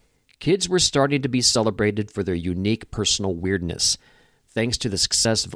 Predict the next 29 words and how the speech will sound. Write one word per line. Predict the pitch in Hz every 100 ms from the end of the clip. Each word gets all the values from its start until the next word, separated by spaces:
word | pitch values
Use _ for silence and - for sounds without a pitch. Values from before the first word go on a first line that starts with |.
| -
Oprah | 110 107
Winfrey's | 98 107 107 113 104 92
weird, | 101 101 107 101
wacky | 87 101 104 92
T | 113
V | 104 98
show, | - 90 87 87 - _ _ _ -
Women | 107 107 107
and | 95 92
Effeminate | - 101 98 101
Men | 95 90
Mostly, | 120 139 101 90 104 - _ _ _ -
tuned | - 131 120
in | 107 104 98
by | 98 101 107
the | 104
millions | 107 127 101 85 90 - - _ -
to | -
watch | 107 101 - - -
Le | 101 113
Freak | 107 120 147 -
Show | - 139 107 98 101
du | 101 107 104
Jour, | 107 127 85 80 92 - _ - _ _ -
as | 101 101
they | 101
say | 92 98 95
in | 90
France. | - 113 90 76 - - -